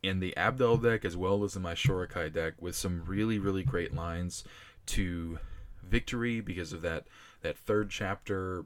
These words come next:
You know, the trigger goes on the stack. If nobody responds to it, you go get the card and it just goes right into play. There's no other opportunity to, like, stop it after that.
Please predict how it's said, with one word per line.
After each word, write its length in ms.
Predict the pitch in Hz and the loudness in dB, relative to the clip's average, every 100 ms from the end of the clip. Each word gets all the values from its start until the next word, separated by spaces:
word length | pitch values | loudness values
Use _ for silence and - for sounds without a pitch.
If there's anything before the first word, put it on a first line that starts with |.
| - | -6
You 120 | 90 | -4
know, 100 | 85 | -4
the 80 | 82 | -4
trigger 280 | - 110 101 | -4 -2 0
goes 180 | 101 | 0
on 80 | 101 | 0
the 80 | 92 | -2
stack. 360 | - 92 90 - | 0 0 0 -4
If 100 | 80 | -2
nobody 220 | 98 101 | 0 0
responds 480 | 87 - 85 90 - | 0 -4 -4 -4 -2
to 160 | 101 95 | 0 -2
it, 120 | - - - - - - | -2 -12 -20 -20 -20 -6
you 160 | 101 | -2
go 180 | 120 143 | 4 4
get 200 | 123 117 | 6 2
the 60 | 104 | 0
card 300 | - 104 101 | 0 2 2
and 80 | 92 | 0
it 100 | 64 | -4
just 180 | 90 - | -6 -2
goes 180 | 90 | -2
right 140 | 87 85 | 0 0
into 140 | 82 | -2
play. 200 | 80 87 | 0 0
There's 200 | 80 82 | 0 -2
no 120 | 98 | 0
other 180 | 101 95 | 0 0
opportunity 640 | 82 87 98 - 92 87 85 | 0 -2 -2 -2 -2 -2 -4
to, 80 | 78 | -4
like, 260 | 85 - | -6 -8
stop 440 | - - 80 87 - | -8 -6 -6 0 2
it 100 | 123 | 4
after 280 | 147 - 151 | 0 0 -2
that. 260 | 160 156 | -2 -4